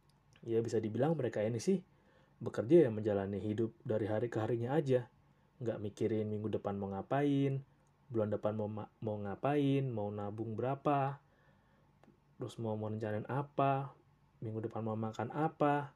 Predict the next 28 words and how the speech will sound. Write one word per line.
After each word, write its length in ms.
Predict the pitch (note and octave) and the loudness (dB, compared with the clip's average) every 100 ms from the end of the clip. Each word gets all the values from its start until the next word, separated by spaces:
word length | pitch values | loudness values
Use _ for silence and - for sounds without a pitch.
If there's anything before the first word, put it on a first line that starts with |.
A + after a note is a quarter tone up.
| _ - | _ -8
Ya 240 | A#2 G2+ | -4 -2
hari 160 | G#2+ B2+ | 0 2
ini 80 | D#3+ | 2
udah 80 | |
makan 320 | G#2 A2 E3+ C3 | 2 2 2 2
ya 80 | |
cukup. 400 | - D3 - C3 - _ _ _ _ _ A#2+ | 0 0 0 -2 -6 _ _ _ _ _ -4
Yang 100 | A2 | -4
penting 260 | A#2 F3 G#3 F#3 - _ _ A#2+ | 0 2 2 0 -4 _ _ -10
anak 240 | A2 D3+ | -8 -8
istri 240 | - B2+ | -6 -4
gue 80 | B2+ | -2
bisa 240 | B2+ A2+ G#2+ | -2 -2 -2
makan, 560 | B2+ C#3 C#3+ C#3+ C#3+ | -4 -2 0 0 0
gue 160 | B2+ A#2 - _ _ _ _ _ _ - | -2 -4 -8 _ _ _ _ _ _ -8
punya 240 | A#2 A2+ | -4 0
gaji 240 | A#2 A2+ A2+ | 0 0 0
buat 160 | A2 | -2
bayar 240 | A2+ A2 A#2 | -2 -2 -2
kontrakan, 800 | A2 C3+ C#3 C#3 C#3 C3 C3+ A#2+ | -2 0 -2 -2 -2 0 0 -2
buat 160 | G#2+ | -2
bayar 320 | A2+ A2 A2 - | -2 0 -2 -4
air, 400 | C3+ C#3+ D3 C#3+ | -6 -4 -4 -4
buat 160 | A#2+ A#2 | -6 -4
bayar 240 | A2+ A2 | -4 -2
listrik. 480 | C3 - C3+ C3 - _ _ _ _ _ _ _ _ _ _ _ _ _ _ | -2 -2 -2 -2 -4 _ _ _ _ _ _ _ _ _ _ _ _ _ _
Gue 160 | F3 F#3 | 0 0
pernah 240 | D#3+ D3+ | 0 -4